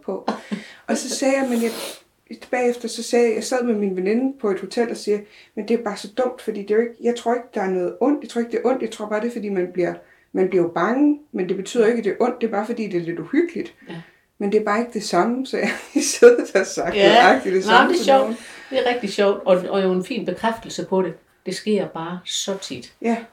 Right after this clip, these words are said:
Speaker 2: Og i bund og grund, det er også næsten den samme ting, folk kan opleve første gang,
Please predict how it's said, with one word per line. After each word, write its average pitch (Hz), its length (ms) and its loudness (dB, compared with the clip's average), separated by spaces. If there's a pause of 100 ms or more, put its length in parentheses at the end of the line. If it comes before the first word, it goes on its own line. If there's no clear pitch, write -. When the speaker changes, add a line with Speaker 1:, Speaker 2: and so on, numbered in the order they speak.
(160)
Speaker 2:
Og 190 440 4
i 196 200 -6
bund 269 240 4
og - 80 -6
grund, 196 420 0
det 214 160 4
er 185 60 6
også 208 320 -2
næsten 214 460 -2
den 180 160 -2
samme 214 340 -4
ting, 214 340 -4
folk 202 280 -4 (160)
kan 180 160 -6
opleve 175 480 -4
første 220 400 -8
gang, 175 260 -8